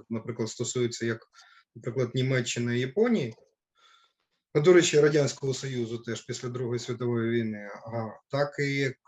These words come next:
стосується, наприклад, е, Південної Кореї після завершення громадянської війни, е, стосується В'єтнаму після, а, завершення кількох війн.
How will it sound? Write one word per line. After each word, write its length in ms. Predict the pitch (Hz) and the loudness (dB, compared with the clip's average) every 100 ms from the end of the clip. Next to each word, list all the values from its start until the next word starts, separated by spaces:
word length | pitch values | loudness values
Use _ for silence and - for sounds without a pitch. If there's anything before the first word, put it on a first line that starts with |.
| 135 117 | -6 -6
стосується, 540 | - 120 160 147 143 | -6 -4 -2 0 0
наприклад, 580 | 131 117 135 - 127 117 _ 127 | -2 0 -2 -2 -6 -6 _ -4
е, 480 | 120 120 120 117 110 _ - _ | -2 -2 0 -2 -4 _ -20 _
Південної 460 | 131 147 143 131 117 | 0 4 4 2 0
Кореї 560 | 135 139 196 185 165 _ - | 0 0 0 0 -6 _ -18
після 220 | - 135 | -10 -6
завершення 580 | 135 135 135 - 127 120 | -4 -2 -4 -4 -4 -4
громадянської 800 | 127 123 127 120 - 123 117 | -2 -4 -4 -6 -6 -4 -2
війни, 360 | 117 117 113 113 _ _ _ _ _ 117 | 0 -2 -4 -8 _ _ _ _ _ -6
е, 160 | 117 | -6
стосується 540 | - - 170 143 127 123 | -6 -4 0 0 2 4
В'єтнаму 1040 | 131 123 147 180 185 - 185 165 151 - _ _ | 2 0 0 0 -2 -4 -2 -2 -6 -10 _ _
після, 560 | 131 - 131 127 120 - | -10 -4 -2 0 0 -2
а, 240 | 123 123 117 | -6 -4 -2
завершення 560 | 120 131 123 127 120 | 2 2 0 0 -4
кількох 460 | 117 123 117 123 120 | -2 -6 -4 -4 -2
війн. 340 | 120 117 110 | -2 -2 -4